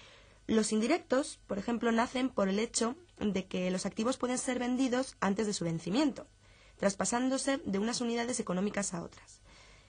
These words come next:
Por lo tanto, los intermediarios financieros adquieren títulos, activos primarios, emitiendo posteriormente otros más acordes con las preferencias de las unidades económicas. Los activos líquidos son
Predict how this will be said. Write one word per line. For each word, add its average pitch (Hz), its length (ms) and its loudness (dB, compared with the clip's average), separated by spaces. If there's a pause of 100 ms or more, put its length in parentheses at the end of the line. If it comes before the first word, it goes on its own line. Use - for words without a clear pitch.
(160)
Por 180 100 -2
lo 185 80 2
tanto, 254 240 2
los 262 100 0
intermediarios 196 720 0
financieros 240 540 0
adquieren 196 340 0
títulos, - 480 -8 (220)
activos 190 640 -2
primarios, - 640 -4 (280)
emitiendo 208 480 2
posteriormente 226 920 0 (180)
otros 233 300 2
más 247 160 0
acordes 247 460 0
con - 160 -2
las 180 160 -2
preferencias 196 800 0
de 180 80 -2
las 170 160 -4
unidades 170 380 0
económicas. - 580 -12 (1200)
Los 220 160 2
activos 277 280 4
líquidos 294 460 0 (300)
son 220 840 2